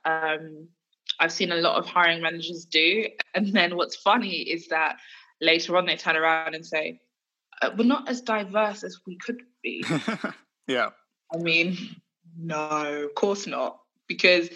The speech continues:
Speaker 1: like you said, you're, you're shopping in the same shop that all your other friends are shopping in. So,
Speaker 2: Yeah.
Speaker 1: of course, you're not gonna have a different product from a, from another,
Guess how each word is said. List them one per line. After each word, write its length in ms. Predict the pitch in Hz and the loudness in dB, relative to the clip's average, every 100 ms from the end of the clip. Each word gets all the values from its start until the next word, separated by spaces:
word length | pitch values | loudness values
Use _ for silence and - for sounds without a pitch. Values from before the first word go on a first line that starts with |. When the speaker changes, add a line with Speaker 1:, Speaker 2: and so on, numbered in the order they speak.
| - - 175 | -16 0 2
Speaker 1:
like 160 | 143 | 2
you 60 | 170 | 0
said, 260 | 196 190 165 | 4 4 2
you're, 220 | 180 160 | 0 0
you're 140 | 180 180 | 0 -4
shopping 460 | - - - 233 185 | -2 0 0 -2 -4
in 80 | 175 | -4
the 80 | 170 | -4
same 260 | 185 180 | 0 0
shop 380 | 180 185 170 - - | 0 -2 -2 -4 -4
that 180 | 147 - | -4 -4
all 200 | 180 175 175 | -4 -2 -2
your 440 | 170 165 160 165 _ - _ _ - | 0 0 0 -6 _ -20 _ _ 2
other 340 | 180 180 139 - 156 - | 4 4 0 -2 -8 -2
friends 340 | 160 160 170 | 0 0 -2
are 20 | |
shopping 340 | - - - 135 | -6 -6 -6 -12
in. 200 | - - _ _ | -10 -12 _ _
So, 200 | - 180 175 | -2 2 2
Speaker 2:
Yeah. 260 | 180 123 110 110 _ - | 0 -2 -4 -10 _ -10
Speaker 1:
of 160 | 180 - | -8 0
course, 220 | 247 240 | 2 2
you're 80 | 180 | 0
not 140 | 165 | -2
gonna 200 | 156 151 - | -2 -4 -4
have 200 | 165 160 | -4 -4
a 60 | 151 | -4
different 260 | 165 151 170 | -10 -10 -6
product 320 | 165 151 - | -4 -6 -8
from 180 | 156 156 | -10 -8
a, 180 | 123 - | -8 -10
from 120 | 156 | -8
another, 440 | 156 156 151 131 | -4 -2 -2 -4